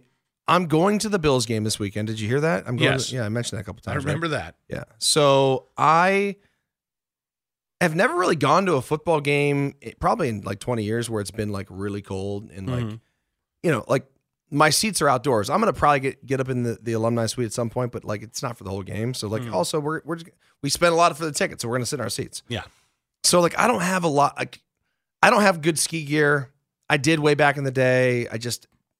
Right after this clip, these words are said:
Speaker 1: it's not as good as it used to, used to be.
Speaker 2: Yeah.
Speaker 1: And it, it doesn't fit, whatever. So I wanna get, like, a really good parka. And my nephews and nieces have these Canadian Goose coats, which are, like,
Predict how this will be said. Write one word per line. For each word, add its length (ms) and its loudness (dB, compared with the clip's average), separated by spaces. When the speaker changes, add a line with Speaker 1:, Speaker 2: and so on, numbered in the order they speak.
Speaker 1:
it's 160 -6
not 180 2
as 100 -6
good 180 -2
as 100 -8
it 80 -12
used 200 -12
to, 80 -20
used 200 -18
to 40 -20
be. 180 -20
Speaker 2:
Yeah. 120 -6
Speaker 1:
And 180 -10
it, 60 -10
it 100 -10
doesn't 260 -6
fit, 260 -10
whatever. 340 -12
So 560 4
I 120 2
wanna 320 2
get, 180 -2
like, 160 -2
a 60 -2
really 280 -2
good 240 -4
parka. 540 -2
And 160 -2
my 160 4
nephews 840 -2
and 180 -4
nieces 600 -2
have 200 -4
these 300 -8
Canadian 520 -4
Goose 320 -6
coats, 380 -12
which 180 -14
are, 60 -8
like, 220 -10